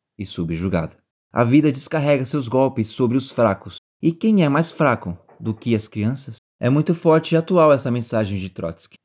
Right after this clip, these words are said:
e deve nos fazer refletir hoje como combater o bolsonarismo, a extrema-direita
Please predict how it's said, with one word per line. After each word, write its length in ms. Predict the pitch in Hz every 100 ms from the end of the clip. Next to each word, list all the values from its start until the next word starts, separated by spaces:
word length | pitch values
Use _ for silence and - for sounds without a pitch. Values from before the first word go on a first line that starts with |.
| _
e 80 | 113
deve 300 | 110 131 139
nos 160 | 143 139
fazer 240 | 123 127
refletir 500 | 135 135 131 131 151
hoje 220 | 156 135
como 260 | 135 185 190
combater 520 | 190 196 185 185 190
o 40 | 151
bolsonarismo, 800 | 185 185 175 151 143 98 85 - _ _ _ -
a 100 | 104
extrema-direita 880 | - 160 202 185 180 123 - 80